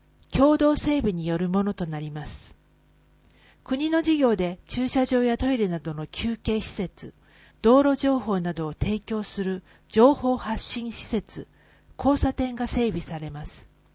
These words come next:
特に、牛久沼活用に向けた当該敷地利用を考えた場合、交差点が整備されることは大きなメリットとなります。さらに、国に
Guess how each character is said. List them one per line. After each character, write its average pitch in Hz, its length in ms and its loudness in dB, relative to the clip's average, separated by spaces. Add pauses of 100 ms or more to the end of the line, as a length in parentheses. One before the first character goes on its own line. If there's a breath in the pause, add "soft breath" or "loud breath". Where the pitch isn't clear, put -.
(320)
特 294 260 2
に、 214 240 -2 (580 soft breath)
牛 - 280 -2
久 330 120 2
沼 311 240 0
活 285 300 -4
用 208 220 2
に 175 120 -4
向 165 120 -8
け 175 160 -4
た 170 260 -8 (380 loud breath)
当 262 260 4
該 254 240 2
敷 - 300 -2
地 247 160 -6
利 262 100 0
用 190 200 2
を 156 40 -6
考 185 320 -4
え 190 100 -2
た 156 160 -10
場 151 220 -6
合、 147 40 -8 (720 soft breath)
交 269 180 4
差 277 160 2
点 262 220 -2
が 254 120 -4
整 294 220 0
備 190 140 -2
さ 180 160 -6
れ 180 120 -2
る 175 120 -6
こ 180 140 -10
と 170 140 -4
は 156 220 -6 (540 soft breath)
大 294 180 6
き 196 160 -6
な 170 140 -4
メ 202 120 2
リ 254 100 -2
ッ - 20 -12
ト - 180 -8
と 160 140 -8
な 156 100 -8
り 147 140 -12
ま 156 140 -12
す。 - 260 -18 (1080 soft breath)
さ 302 220 2
ら 277 120 2
に、 196 260 -2 (600 soft breath)
国 247 300 -2
に 240 260 -6